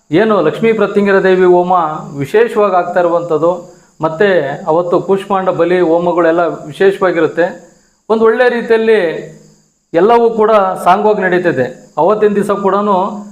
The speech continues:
ನಿತ್ಯ ದಾಸೋಹ ಇರುತ್ತದೆ. ಒಂದು ವಿಶೇಷವಾಗಿ ಭಕ್ತರಿಗೆ ಎಲ್ರಿಗೂ ಕೂಡ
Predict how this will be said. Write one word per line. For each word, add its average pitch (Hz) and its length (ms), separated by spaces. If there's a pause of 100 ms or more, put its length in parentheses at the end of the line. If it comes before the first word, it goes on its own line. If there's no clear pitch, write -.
(240)
ನಿತ್ಯ 175 300
ದಾಸೋಹ 185 520
ಇರುತ್ತದೆ. 175 640 (480)
ಒಂದು 196 160
ವಿಶೇಷವಾಗಿ 196 840
ಭಕ್ತರಿಗೆ 170 360
ಎಲ್ರಿಗೂ 180 280
ಕೂಡ 180 200